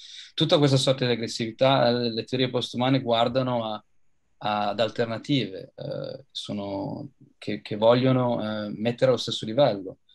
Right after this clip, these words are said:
sullo stesso livello, ehm, eh, l'u-, quello che è umano e quello che non è umano, una sorta di, di, di collaborazione partecipativa. Quindi, ehm,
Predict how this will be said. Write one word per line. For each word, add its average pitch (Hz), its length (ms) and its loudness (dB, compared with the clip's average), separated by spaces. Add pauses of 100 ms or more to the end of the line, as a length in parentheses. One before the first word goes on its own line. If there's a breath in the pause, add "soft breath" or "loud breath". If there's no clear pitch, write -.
(140 soft breath)
sullo 107 160 -10
stesso 135 260 -2
livello, 92 580 0
ehm, - 400 -10 (1080 soft breath)
eh, 98 540 -2
l'u-, 110 240 -2 (140)
quello - 160 -16
che 113 100 -16
è 107 60 -10
umano 123 240 0
e 131 60 -2
quello 104 180 -8
che - 100 -12
non 107 100 -2
è - 20 2
umano, 117 380 2
una 107 160 -2
sorta 104 300 -8
di, 98 240 -10
di, 95 380 -10
di - 240 -20
collaborazione 104 760 0
partecipativa. - 840 -8 (1400 soft breath)
Quindi, 156 380 4
ehm, 123 460 0